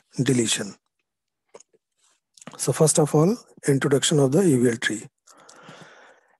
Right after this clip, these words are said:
The name A V L is actually the short form of, uh, two Russian mathematicians' names,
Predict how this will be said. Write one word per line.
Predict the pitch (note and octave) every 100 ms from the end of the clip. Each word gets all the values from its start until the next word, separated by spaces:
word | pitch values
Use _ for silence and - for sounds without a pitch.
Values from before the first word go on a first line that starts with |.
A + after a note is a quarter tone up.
| _ _ -
The | D#3+
name | F3+ F#3 G#3 G#3+
A | F3 F3
V | D#3+ D#3
L | D3+ B2+ C#3 - _ _ _ _ _
is | E3+ D#3+
actually | D3 - E3 G3
the | F3 F3+ F3+ -
short | - E3 D3+ E3
form | E3 D#3+
of, | C#3 D#3+ - - _ _ _ _ _ _ _ -
uh, | C#3 C3+
two | - G#3+ A#3+ -
Russian | D3+ C#3 - F3+ E3+
mathematicians' | C#3+ - C3+ C#3 C3+ D3+ D3 -
names, | A2+ G2 -